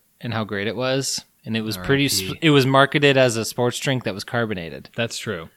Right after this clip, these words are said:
Speaker 1: I think
Speaker 2: That's
Speaker 1: n-,
Speaker 2: true.
Speaker 1: I think number one was listening and said,
Speaker 2: "You know who we should model our business after? Do you remember that
Speaker 1: Yeah.
Speaker 2: company that's no longer in business?"
Speaker 1: Yeah.
Speaker 2: <laughs> They were crushing it.
Speaker 1: Nick and John liked it.
Speaker 2: We liked it. Hell yeah.
Speaker 1: And if we send them, if we send them our product,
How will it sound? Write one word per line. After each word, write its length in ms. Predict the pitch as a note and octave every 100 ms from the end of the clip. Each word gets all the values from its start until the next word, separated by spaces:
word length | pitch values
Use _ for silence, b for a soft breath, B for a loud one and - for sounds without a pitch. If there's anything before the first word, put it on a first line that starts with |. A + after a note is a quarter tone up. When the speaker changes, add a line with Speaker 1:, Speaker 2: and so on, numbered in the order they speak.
| _ _ _
Speaker 1:
I 40 | A#2
think 60 | A2 G#2
Speaker 2:
That's 80 | G2
Speaker 1:
n-, 40 | -
Speaker 2:
true. 100 | G#2
Speaker 1:
I 40 |
think 180 | - C#3+
number 200 | C3+ B2+
one 240 | B2+ A#2+ A#2
was 160 | G2+
listening 440 | G#2+ A2 - G2 F#2
and 120 | F2+
said, 360 | - F#2 F2+ - _ _ -
Speaker 2:
"You 140 | C#3+
know 100 | F3+
who 120 | F3+ E3+
we 100 | C3+
should 180 | D#3
model 220 | B2+ B2+ A#2
our 120 | A#2
business 400 | B2 B2+ C#3+ -
after? 320 | C#3 - D3+ C#3+ - _ -
Do 120 | B2
you 40 | D3
remember 260 | F#3 G#3
that 140 | E3+ A#2
Speaker 1:
Yeah. 40 |
Speaker 2:
company 300 | G2+ A#2+ D3+
that's 220 | D#3 D3
no 120 | D3+ C#3+
longer 240 | D3+ D3
in 120 | D#3
business?" 500 | D3+ D3 D#3+ D#3+ - -
Speaker 1:
Yeah. 240 | A#2 G#2+ -
Speaker 2:
<laughs> 40 |
They 240 | D3+ D#3 A3+
were 140 | D#3
crushing 480 | - E3 - C3 G#2
it. 160 | G2+
Speaker 1:
Nick 160 | A#2+ B2+
and 80 | C#3
John 200 | C#3 F3
liked 220 | C#3 A#2
it. 200 | C#3 - - B B B
Speaker 2:
We 160 | C3+
liked 300 | B3 D#3 D3+
it. 320 | G3+ G#3+ - _ _
Hell 200 | G3 C4
yeah. 100 | D3
Speaker 1:
And 80 | A2
if 100 | G#2
we 100 | E3+
send 380 | F3 E3+ E3 - _
them, 460 | - C#3+ C#3+ D#3 D3+ _ _ _ _ _ -
if 100 | -
we 80 |
send 220 | G#3 F3+ F3+
them 100 | D#3+
our 80 |
product, 540 | G#2+ G#2+ A2+ F#3 -